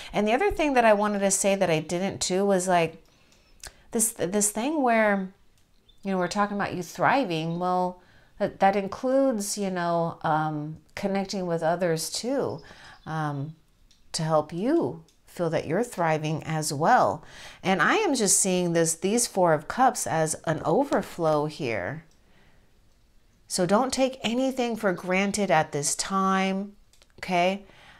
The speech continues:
Uh, there's gonna be plenty in the near future. So if you feel that you, for, take this if it resonates, if you feel that you're having to just conserve a bit or you've had to conserve, it's been well worth it. It's gonna be paying off here.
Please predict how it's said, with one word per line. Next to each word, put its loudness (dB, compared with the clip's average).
Uh, 2
there's 4
gonna 0
be 2
plenty -2
in 0
the 4
near 2
future. 2
So 4
if 0
you 2
feel 4
that 4
you, 2
for, -6
take 2
this 0
if 2
it 4
resonates, 2
if -6
you 0
feel 2
that 6
you're 2
having 0
to -6
just -2
conserve 2
a 6
bit 4
or 2
you've 0
had 2
to -4
conserve, 0
it's 0
been 0
well 0
worth 0
it. -2
It's -4
gonna -4
be -4
paying -6
off -2
here. -10